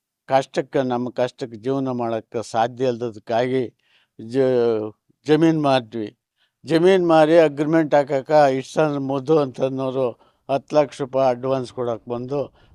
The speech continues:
ಅಲ್ಲಿ ಎಲ್ರ ಕೈಯಾಗೂ ಸೈನ್ ಹಾಕ್ಸ್ಕೊಂಡ್ರು. ಬೀರಮ್ಮ ಅಂತ ನಮ್ಮ ಮನೆ ಪಕ್ಕ ಸೈನ್ ಹಾಕ್ಸ್ಕೊಂಡು ದುಡ್ಡು ಕೊಟ್ರು,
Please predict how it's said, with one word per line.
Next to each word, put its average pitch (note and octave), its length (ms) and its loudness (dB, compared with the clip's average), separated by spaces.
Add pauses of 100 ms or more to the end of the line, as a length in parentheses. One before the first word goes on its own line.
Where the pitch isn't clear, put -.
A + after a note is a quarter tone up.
ಅಲ್ಲಿ C#3+ 320 0
ಎಲ್ರ D3 380 2
ಕೈಯಾಗೂ C#3+ 420 2
ಸೈನ್ D3+ 300 0
ಹಾಕ್ಸ್ಕೊಂಡ್ರು. B2+ 600 -4 (460)
ಬೀರಮ್ಮ D3+ 500 4
ಅಂತ B2 340 -2
ನಮ್ಮ A#2+ 320 -4
ಮನೆ C3+ 180 -2
ಪಕ್ಕ - 320 -10 (720)
ಸೈನ್ F3+ 260 8
ಹಾಕ್ಸ್ಕೊಂಡು D#3 720 2
ದುಡ್ಡು D3+ 220 0
ಕೊಟ್ರು, B2 380 -2